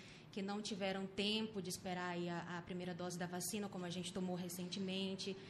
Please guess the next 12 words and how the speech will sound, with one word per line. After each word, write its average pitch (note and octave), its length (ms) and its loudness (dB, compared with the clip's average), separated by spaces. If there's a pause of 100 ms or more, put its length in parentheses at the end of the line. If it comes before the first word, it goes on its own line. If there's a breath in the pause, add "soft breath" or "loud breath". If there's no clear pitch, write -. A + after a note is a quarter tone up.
(280 loud breath)
Então, F3+ 280 0
a F#3+ 60 0
gente G3 220 0
também F#3+ 240 0
teve F#3+ 200 -2
que G#3+ 120 -2
se - 80 0
adaptar G3 640 0
ao G3 120 -2
medo G3 520 2 (160)
de F3+ 80 -6
trabalhar. F3+ 680 2